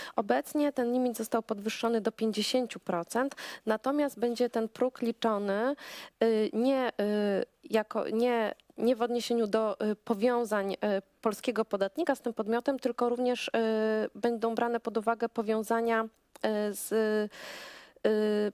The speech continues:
podatnika i podmiotów powiązanych. Czyli na przykład, jeżeli polska spółka będzie posiadała w spółce czeskiej dwadzieścia pięć procent udziałów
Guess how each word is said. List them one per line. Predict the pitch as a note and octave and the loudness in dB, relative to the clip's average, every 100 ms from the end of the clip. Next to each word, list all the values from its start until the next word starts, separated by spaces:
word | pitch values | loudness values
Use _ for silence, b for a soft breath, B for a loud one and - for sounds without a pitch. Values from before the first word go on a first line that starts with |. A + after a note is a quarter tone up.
| _ | _
podatnika | C4 G#3+ A3 C4+ D4+ B3+ B3+ | 0 0 -2 -2 0 -2 0
i | B3+ | 0
podmiotów | B3+ A3+ A3 A3 | 0 0 -2 -2
powiązanych. | - G#3+ A3 F#3 F3+ F3+ | -2 0 0 0 -2 0
Czyli | C4 B3+ | 2 4
na | B3+ A#3 | 2 0
przykład, | - G#3 F3+ F#3+ | -2 -2 -2 0
jeżeli | A3+ A3 A3+ G#3 G3+ - | 0 2 0 0 0 2
polska | B3 A#3 G#3+ | 0 0 -4
spółka | - A#3+ - G3+ | -4 -4 -2 -2
będzie | G#3 G#3+ | -2 -2
posiadała | - - G#3+ G#3+ F#3+ | -4 -2 -2 0 -2
w | - | -6
spółce | - G#3 G#3 G3+ | -8 -6 0 0
czeskiej | F#3+ A3 G3+ - | 0 -2 -2 -6
dwadzieścia | F#3 G#3 G#3 - | -4 -4 -2 -4
pięć | - G3 - | -4 -6 -2
procent | G3 F#3 F#3+ F#3 | -2 -2 -4 -4
udziałów | F#3+ F3+ F3+ C4+ - | -4 -2 0 0 -2